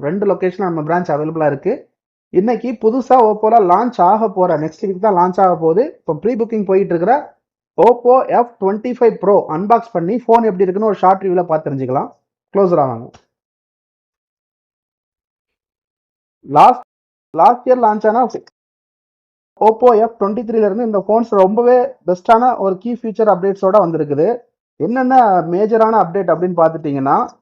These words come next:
இந்த ஃபோன்ல எல் இ டி டிஸ்ப்ளே கொடுத்துருக்காங்க. லாஸ்ட் டைம் ஃபோன்ல எல் இ டி டிஸ்ப்ளே கிடையாது. And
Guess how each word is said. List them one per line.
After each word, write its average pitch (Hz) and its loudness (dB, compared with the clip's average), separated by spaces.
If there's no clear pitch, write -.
இந்த 208 -2
ஃபோன்ல 220 2
எல் 208 -4
இ - -8
டி 240 -6
டிஸ்ப்ளே 208 -2
கொடுத்துருக்காங்க. 175 -4
லாஸ்ட் 180 2
டைம் 208 -6
ஃபோன்ல 185 -4
எல் 170 -4
இ - -4
டி 185 -12
டிஸ்ப்ளே 165 -6
கிடையாது. 151 -2
And 220 0